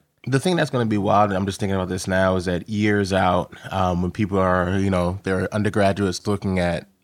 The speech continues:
the American response to the covid pandemic, they're gonna be like, "Oh, one interesting thing about, uh, the response to the global pandemic was that less children were murdered because they were home." <laughs>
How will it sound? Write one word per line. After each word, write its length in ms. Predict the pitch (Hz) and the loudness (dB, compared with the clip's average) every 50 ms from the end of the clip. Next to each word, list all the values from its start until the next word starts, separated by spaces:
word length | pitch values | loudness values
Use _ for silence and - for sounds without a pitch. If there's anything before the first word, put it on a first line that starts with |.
| _ - | _ -14
the 720 | 104 85 95 92 90 92 90 90 90 90 90 87 87 - _ - | -10 -6 -4 -2 -2 0 0 0 0 0 -2 -2 -4 -6 _ -6
American 420 | 95 95 95 95 95 92 - 92 | -2 0 2 2 0 0 -2 -2
response 500 | 90 90 85 - - 90 90 87 85 - - | -4 -4 -2 0 0 2 2 0 -2 -4 -6
to 60 | 95 | -6
the 100 | 85 90 | -8 -8
covid 360 | - - 92 90 87 92 82 | -6 -4 -4 -2 -2 -4 -4
pandemic, 720 | - 90 85 85 85 85 87 87 87 85 - - - _ _ _ _ _ _ _ _ _ _ _ _ _ | -4 -2 -2 -2 0 0 0 0 0 -2 -4 -6 -12 _ _ _ _ _ _ _ _ _ _ _ _ _
they're 80 | - 87 | -8 -6
gonna 120 | - 98 92 | -2 -2 -2
be 60 | 87 92 | -2 -2
like, 140 | 85 85 - | -4 -4 -2
"Oh, 120 | 135 143 | 0 0
one 200 | 143 135 170 170 | 0 0 0 0
interesting 400 | - - 180 208 - - - 151 113 | 0 0 0 -2 -2 0 0 0 0
thing 200 | - 95 90 87 | 0 0 -2 0
about, 420 | 87 82 - 85 85 85 - - _ - - | 0 0 0 2 2 2 0 -2 _ -14 -10
uh, 100 | - 95 | -8 -6
the 160 | 85 - 92 | -6 -4 -6
response 460 | 87 90 - - - 90 90 90 85 | -6 -8 -6 -2 0 2 2 0 -2
to 160 | - - 98 87 | -4 -6 -8 -6
the 120 | 82 95 | -6 -6
global 280 | - 85 90 87 92 87 | -4 -4 -2 -2 -2 -2
pandemic 460 | - 90 87 82 90 87 87 87 85 | -2 -2 -2 -2 -2 -2 -2 -2 -4
was 100 | 92 87 | -2 -2
that 160 | 92 85 - | -2 -4 -2
less 260 | 95 110 120 131 - | 0 -2 -2 -2 -2
children 400 | - - - 190 214 214 160 107 | -4 -2 0 0 0 2 0 0
were 120 | 92 90 - | -2 -2 -2
murdered 420 | - 170 - 170 87 87 - - | -2 -2 -2 -2 -2 -4 -4 -4
because 300 | 214 - - - 104 - | -6 -4 -2 -2 -4 -2
they 100 | - 95 | -2 -2
were 160 | 90 95 98 | 0 0 0
home." 340 | 107 120 175 185 117 - - - - - - - - - | 0 2 2 2 0 0 -4 -8 -14 -20 -20 -20 -20 -14
<laughs> 40 | - | -14